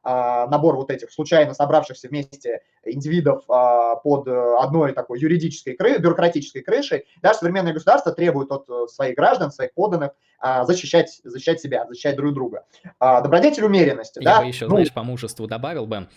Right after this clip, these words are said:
Speaker 2: эм, тот факт, что мужество, как ты вот описал раньше в примере, оно может на самом деле очень-очень разными способами выражаться. Вот, э,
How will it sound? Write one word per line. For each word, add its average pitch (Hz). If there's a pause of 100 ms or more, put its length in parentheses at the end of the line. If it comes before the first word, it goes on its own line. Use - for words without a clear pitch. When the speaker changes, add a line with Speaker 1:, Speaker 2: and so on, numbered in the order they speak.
(240)
Speaker 2:
эм, 98
тот 117
факт, 143
что -
мужество, 123
как -
ты 101
вот 98
описал 101
раньше 101
в -
примере, 120
оно 107
может 113
на 107
самом 113
деле 107
очень-очень 107
разными 110
способами 101
выражаться. 107
Вот, 90
э, 92